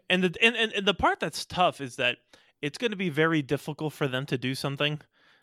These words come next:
that might not have been something that was referenced to in two thousand nine. And it might feel like an homage, and it wasn't, but it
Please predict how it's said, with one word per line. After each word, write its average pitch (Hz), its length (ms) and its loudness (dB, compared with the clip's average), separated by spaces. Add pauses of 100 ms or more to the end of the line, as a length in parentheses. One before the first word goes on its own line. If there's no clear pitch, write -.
that 123 420 4
might 139 460 4
not 139 500 4
have 131 320 0
been 135 180 0
something 131 460 -4
that 123 160 0
was 123 220 -4
referenced 127 560 -4
to 143 300 -2 (880)
in 127 240 2
two 165 160 -2
thousand 143 420 4
nine. 147 400 -2 (1120)
And 143 160 6
it 143 60 4
might 165 220 4
feel 175 260 2
like 156 200 2
an 139 140 0
homage, 135 540 4
and 127 160 0
it 120 120 -4
wasn't, 123 500 2
but 123 160 4
it 127 140 0